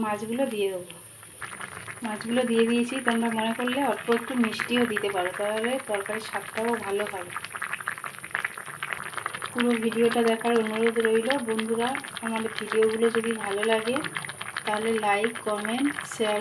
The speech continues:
করে দিও, ফলো করে পাশে থেকো। এখন আর কেউ ফ্রেন্ড রিকোয়েস্ট পাঠিও না, কেননা আমি আর ফ্রেন্ড রিকোয়েস্ট অ্যাকসেপ্ট করতে পারবো না। আর সাবস্ক্রাইব করতে ভুলো না কিন্তু।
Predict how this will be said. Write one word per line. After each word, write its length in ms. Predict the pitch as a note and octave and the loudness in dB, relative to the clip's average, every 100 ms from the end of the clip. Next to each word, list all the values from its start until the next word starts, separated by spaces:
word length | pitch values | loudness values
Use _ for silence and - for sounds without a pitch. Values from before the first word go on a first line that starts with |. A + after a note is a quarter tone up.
| G#3+ | 0
করে 160 | A3+ A3 | 2 4
দিও, 180 | A3+ C4 D4+ - - - - - - - | 4 2 0 -6 -8 -10 -10 -10 -10 -2
ফলো 220 | G#3 G#3+ A3+ | 0 0 2
করে 140 | A#3+ A#3+ | 2 4
পাশে 240 | A3 G#3 A3+ A#3 | 2 2 0 0
থেকো। 260 | A#3 C4+ D#4+ - - - - - - G#3 | 0 2 2 0 -8 -10 -12 -10 -6 -4
এখন 180 | G3+ A3+ A3+ | 0 2 2
আর 60 | A#3 | 2
কেউ 140 | A#3 A#3 A3+ | 4 2 2
ফ্রেন্ড 220 | G#3+ G#3+ A3 | -2 2 0
রিকোয়েস্ট 320 | A3+ A#3 A3+ - | 4 2 2 0
পাঠিও 340 | G#3 - A3+ A3+ | 0 2 2 4
না, 80 | C#4 D4+ - - - - | 4 2 -2 -10 -4 0
কেননা 360 | G#3+ A3 A#3+ D4 A3+ | 0 2 6 6 4
আমি 140 | A3 A#3 | 2 2
আর 60 | B3+ | 2
ফ্রেন্ড 200 | - G#3+ G#3+ | -2 0 0
রিকোয়েস্ট 320 | G#3+ B3+ C#4 G#3+ | 2 0 2 0
অ্যাকসেপ্ট 360 | G#3 - G#3 - | 0 -2 -4 -2
করতে 220 | A#3 - C4+ | -2 -2 2
পারবো 260 | G#3 F#3+ F#3 F3+ | 2 2 -4 -6
না। 80 | - - - - - - - - - - - - - - - - - - | -8 -10 -10 -10 -8 -8 -8 -10 -10 -10 -10 -8 -8 -8 -8 -10 -10 -6
আর 80 | - - | -6 0
সাবস্ক্রাইব 560 | G#3+ G3+ - A3 A3+ A3+ A#3+ | 2 2 0 2 2 2 -2
করতে 220 | A#3+ C4 A#3 | 2 2 2
ভুলো 180 | A3+ A3+ A#3 | 4 4 6
না 60 | A#3+ | 4
কিন্তু। 300 | A3 G3+ - | 2 0 -2